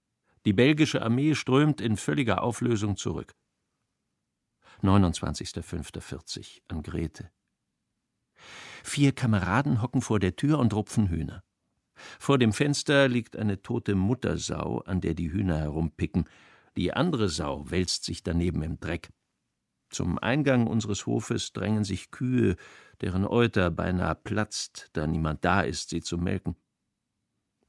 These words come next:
Das ist der Krieg, während die Bevölkerung sehr knapp dran ist. Zu essen haben wir im Überfluss. Gestern erzählte mir einer, er habe zwanzig, am Vortag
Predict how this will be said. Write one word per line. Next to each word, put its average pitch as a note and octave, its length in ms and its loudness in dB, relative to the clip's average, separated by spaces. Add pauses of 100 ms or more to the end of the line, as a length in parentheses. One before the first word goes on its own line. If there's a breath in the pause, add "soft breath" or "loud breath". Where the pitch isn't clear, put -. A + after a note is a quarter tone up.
Das - 480 -4
ist - 240 -8
der G#2 120 -6
Krieg, - 580 0 (640 soft breath)
während D#2+ 300 -6
die E2 80 -8
Bevölkerung D#2+ 720 0
sehr D2 220 -6
knapp - 380 -2 (120)
dran D2 320 -2
ist. - 320 -8 (960)
Zu - 160 -2
essen E3+ 360 2
haben A#2+ 260 6
wir G#2 180 6
im F#2 100 4
Überfluss. - 600 -6 (1120 loud breath)
Gestern G2+ 300 -2
erzählte G#2 380 4
mir G#2 160 6
einer, G#2 220 6 (340 loud breath)
er E2+ 120 -4
habe E2+ 320 0
zwanzig, - 680 -2 (260)
am D#2 180 -2
Vortag A#2+ 500 2